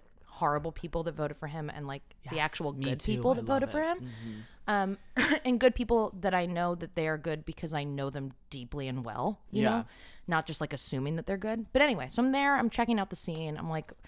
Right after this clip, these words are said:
Speaker 1: there had been this, like, weird eruption after it ended where this, the, this, it was, like, Black Men for Trump, and these people had all these signs and these shirts, and anyway, it was big, big, crazy, crazy thing. About an hour after the debate ends, <clears throat> I go to the bathroom.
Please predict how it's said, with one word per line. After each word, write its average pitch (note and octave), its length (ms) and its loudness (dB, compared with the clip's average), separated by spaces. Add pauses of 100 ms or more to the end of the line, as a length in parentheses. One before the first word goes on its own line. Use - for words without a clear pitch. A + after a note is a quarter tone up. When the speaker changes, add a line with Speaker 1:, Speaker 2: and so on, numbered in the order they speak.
(300)
Speaker 1:
there G#3 100 2
had A#3+ 120 4
been F#3+ 120 0
this, F3+ 160 -4
like, E3 160 -4
weird F3 240 0
eruption D3+ 480 0
after D3 240 -4
it C#3 80 -4
ended D3 300 -4
where C#3 160 -4
this, C#3 320 -8
the, C#3+ 180 -6 (160)
this, C3 280 -8
it D#3+ 120 -10
was, C#3+ 120 -10
like, C#3 220 -10
Black C#3+ 360 0
Men D3 200 -2
for C3+ 140 -6
Trump, C#3 460 -4
and C#3 180 -6
these C3 120 -10
people C#3 260 -6
had C3+ 160 -8
all B2+ 100 -6
these B2+ 180 -10
signs C#3+ 540 -4
and C3 120 -6
these B2 100 -8
shirts, D3+ 520 -4
and C3 160 -6 (360)
anyway, E3 160 2
it - 20 0
was C#3 140 -4
big, F3 340 2
big, D3 160 0
crazy, C3 300 -4
crazy B2 260 -10
thing. - 220 -10 (920)
About C#4+ 200 8
an C4+ 80 0
hour D4 240 6
after C#4 240 2
the G#3+ 80 2
debate F#3+ 260 0
ends, D#3+ 340 -2 (200)
<clears throat> B3 200 -2
I G#3 80 0
go F#3+ 120 4
to F#3 40 6
the F#3 60 -2
bathroom. D#3+ 640 2